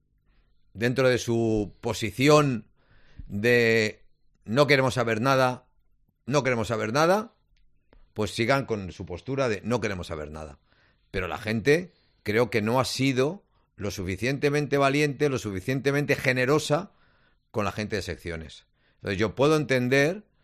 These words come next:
que Arnau o su junta directiva diga, "Hasta aquí hemos llegado". ¿Que es una decisión tremenda? Bueno, a lo mejor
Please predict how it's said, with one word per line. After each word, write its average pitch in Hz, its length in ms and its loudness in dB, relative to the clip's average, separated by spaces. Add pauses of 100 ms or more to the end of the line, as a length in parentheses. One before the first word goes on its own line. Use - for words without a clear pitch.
(320)
que 95 440 -4
Arnau 131 640 2
o 85 540 -12 (600)
su - 160 -14
junta 110 260 -2
directiva 123 380 2
diga, 95 180 0 (100)
"Hasta 101 220 -6
aquí 104 100 -6
hemos 107 160 -4
llegado". 76 400 -12 (460)
¿Que 123 100 0
es 127 100 0
una 170 120 6
decisión 156 420 4
tremenda? 139 600 0 (640)
Bueno, 139 220 2
a 123 40 4
lo 110 60 2
mejor 160 440 6